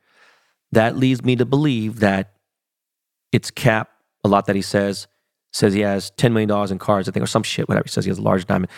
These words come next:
The thing about, I'm not gonna address the diamond. That's just completely, and people say, "Well, how do you know?" Th-, this is what I do for a living. I didn't just win Jewel of the Year two years in a row. I'm talking about, I'm,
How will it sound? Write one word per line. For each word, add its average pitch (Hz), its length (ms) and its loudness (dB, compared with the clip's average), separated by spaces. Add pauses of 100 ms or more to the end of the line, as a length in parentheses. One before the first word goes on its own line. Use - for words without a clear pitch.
(140)
The 110 100 4
thing 180 160 4
about, 160 200 0
I'm 170 100 2
not 202 100 0
gonna 170 160 0
address 113 340 0
the 101 140 -2
diamond. 101 480 -2 (880)
That's 104 220 4
just - 220 -2 (140)
completely, 104 840 0 (220)
and 123 100 4
people 160 120 2
say, 147 200 0 (160)
"Well, 135 80 2
how 160 180 -2
do 180 60 0
you 175 100 0
know?" 110 160 0
Th-, - 200 -2
this - 180 -4
is 143 120 -4
what 139 160 2
I 120 120 -2
do 151 200 2
for 127 200 -2
a - 40 -4
living. 123 380 -2 (2250)
I - 40 2
didn't 170 160 2
just 156 120 -4
win 151 160 4
Jewel 143 200 4
of 135 40 0
the 123 80 0
Year 120 140 2
two 120 120 -2
years 113 140 2
in 104 80 -2
a 104 40 0
row. 104 120 -4
I'm 165 120 0
talking - 320 0
about, 107 340 0
I'm, 135 380 0